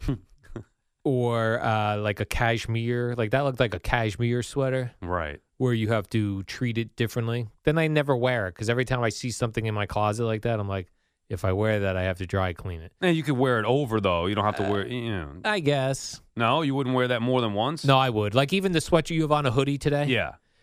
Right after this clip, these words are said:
Speaker 2: Uh, you have a shirt on under that, a T-shirt?
Speaker 1: I do, yes.
Speaker 2: Right. So I would wear that hoodie at least twice.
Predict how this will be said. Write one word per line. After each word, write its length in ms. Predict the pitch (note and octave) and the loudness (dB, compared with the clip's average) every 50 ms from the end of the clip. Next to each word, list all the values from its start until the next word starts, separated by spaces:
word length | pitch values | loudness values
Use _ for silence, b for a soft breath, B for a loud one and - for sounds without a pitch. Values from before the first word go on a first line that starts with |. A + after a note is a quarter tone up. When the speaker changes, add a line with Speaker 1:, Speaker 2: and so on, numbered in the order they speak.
| _ _ _ _ _ _ - | _ _ _ _ _ _ 0
Speaker 2:
Uh, 220 | B2+ A#2+ A#2 A2+ | 2 2 2 2
you 140 | A#2+ B2+ B2 | 2 0 0
have 100 | C3 A#2 | 0 0
a 60 | A#2 | 0
shirt 240 | A2+ - C#3+ B2+ A#2+ | 0 2 2 2 4
on 140 | A#2+ A#2 A#2 | 4 4 2
under 200 | A#2 A#2+ A#2+ B2+ | 2 0 0 0
that, 180 | B2 C3 B2+ A#2+ | 0 0 0 -2
a 20 | |
T-shirt? 400 | G#2+ - - B2+ A2 - C3+ C3+ | -2 -2 -4 -6 -4 -4 0 0
Speaker 1:
I 60 | C#3+ B2+ | 0 2
do, 300 | A#2+ A2 F2+ C#2+ - - | 2 0 0 -2 -6 -8
yes. 80 | F#2+ F2 | -2 2
Speaker 2:
Right. 240 | C3 B2+ A2 G2 - | 2 2 2 0 -6
So 200 | - - - B2 | -6 0 0 2
I 100 | A#2+ B2+ | 2 2
would 100 | C3 B2+ | 0 0
wear 180 | A#2 A#2+ A#2 A#2 | 0 0 2 2
that 160 | A2+ G#2+ G2 | 2 2 2
hoodie 220 | A2+ G#2+ G#2 G2+ F#2+ | 0 0 0 0 -2
at 80 | G#2+ A2+ | -2 -4
least 240 | G#2+ G2+ F2+ - - | -4 -4 -6 -6 -6
twice. 420 | - G2 F2 F2 - - - - | -6 -6 -6 -6 -10 -14 -16 -20